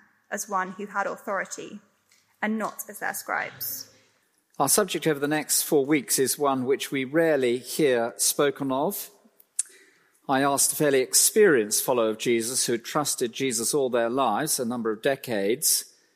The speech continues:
Speaker 2: They'd never heard a talk on this matter. It's not an easy topic for us to discuss. When Jesus spoke of it, he did so with tears in his eyes.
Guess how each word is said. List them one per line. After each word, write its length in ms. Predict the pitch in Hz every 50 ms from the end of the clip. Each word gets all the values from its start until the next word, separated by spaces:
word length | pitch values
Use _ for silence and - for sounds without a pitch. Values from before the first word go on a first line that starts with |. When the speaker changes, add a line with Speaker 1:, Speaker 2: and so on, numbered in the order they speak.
| _ _ _ _ _ _ _ -
Speaker 2:
They'd 220 | 143 123 117 123
never 180 | 147 151 135 123
heard 260 | 120 135 131 123 110
a 60 | 113
talk 420 | - - - 170 147 127 123 - -
on 220 | - 143 147 156 123
this 220 | 110 101 - -
matter. 520 | 110 98 85 82 - - 95 101 135 175 - _ _ _ _ _ _ _ _ _ _ - - _ _ _ _ _ _ _ _ _ _ _ - - - - - - -
It's 340 | - 165 165 165 - - -
not 220 | 196 196 202 175
an 80 | 170 165 139
easy 380 | - 180 170 165 143 151 147 131
topic 440 | - - 147 135 - 151 143 143 -
for 140 | - 147
us 160 | 135 127 - -
to 100 | - 135
discuss. 800 | 127 131 - - - - 139 135 170 202 - - - - - - _ _ _ _ _ _ _ _ _ _ _ _ _ _ _ _ _ _ _ _ _ -
When 180 | 160 143 135
Jesus 380 | 131 - 147 139 120 123 123 -
spoke 320 | - - 143 131 123 -
of 80 | 120 120
it, 80 | 127
he 160 | 127 135 131 117
did 200 | 123 123 113 -
so 220 | - - 123 117
with 140 | 113 117 113
tears 360 | - - 123 113 107 101 -
in 120 | 113 104
his 160 | 104 113 101 113
eyes. 600 | 117 113 110 98 87 85 82 85 - - - -